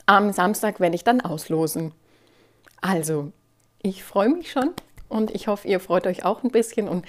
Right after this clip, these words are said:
ja, das ist natürlich immer ein kleines Dankeschön auch an euch, weil, ja, es, es macht doch einfach in der Gemeinschaft viel mehr Spaß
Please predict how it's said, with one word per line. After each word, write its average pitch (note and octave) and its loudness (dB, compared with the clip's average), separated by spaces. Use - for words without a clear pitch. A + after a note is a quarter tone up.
ja, D#3+ 0
das F#3 -4
ist G#3+ -2
natürlich A3 2
immer G3+ 2
ein G3+ -4
kleines F#3+ 0
Dankeschön G#3+ 2
auch G3 -2
an F#3 -2
euch, F#3+ -2
weil, F3+ 6
ja, D#3 -4
es, - -6
es - -2
macht D#4 4
doch C#4 -2
einfach A#3 0
in F#3 0
der G3 2
Gemeinschaft F#3 -4
viel A3+ 2
mehr G3 0
Spaß F#3 -2